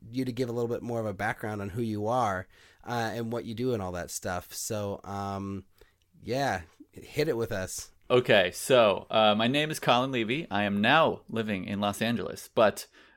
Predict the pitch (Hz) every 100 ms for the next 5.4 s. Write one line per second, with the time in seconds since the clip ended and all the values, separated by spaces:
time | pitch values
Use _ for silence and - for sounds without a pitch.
0 | _ - 101 92 - 120 110 98 - 104
1 | 113 107 101 101 95 98 104 98 98 -
2 | 95 92 95 95 98 - _ _ - 104
3 | 98 95 92 113 117 98 98 107 _ _
4 | 147 175 123 113 120 131 131 156 156 175
5 | 220 - 104 87